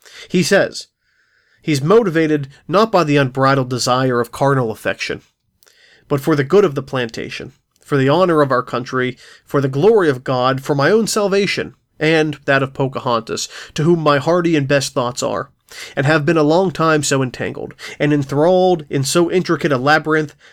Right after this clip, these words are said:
that I was even a wearied to unwind myself thereout." They're married on April fifth, sixteen fourteen. They have a son named Thomas. And this is a sudden and drastic change in the life of Pocahontas, which we don't often hear.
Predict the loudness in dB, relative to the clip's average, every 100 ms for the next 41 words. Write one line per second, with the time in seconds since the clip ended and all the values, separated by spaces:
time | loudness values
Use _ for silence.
0 | _ 0 0 0 0 2 2 2 2 4
1 | 4 2 -2 -4 -4 -2 -2 -2 -4 -4
2 | -4 -6 -6 -8 -14 _ _ _ _ _
3 | _ _ _ _ _ _ _ _ -20 -10
4 | -2 2 4 4 2 0 0 -4 -4 -6
5 | -6 _ -8 -6 -4 -6 -6 -8 -10 -8
6 | -10 -10 -6 -4 -4 -4 -2 -2 -4 -10
7 | _ -8 -8 -6 -8 -8 -8 -12 -14 _
8 | _ _ _ _ _ _ _ _ _ _
9 | _ _ -20 -12 -2 2 2 2 2 2
10 | 2 -2 -6 -2 0 2 2 0 -4 -2
11 | -2 -2 -6 -6 -2 -2 -4 -6 -2 -2
12 | -4 -6 -6 -6 -6 -4 -4 -6 -6 -4
13 | -4 -2 -4 -8 -12 -12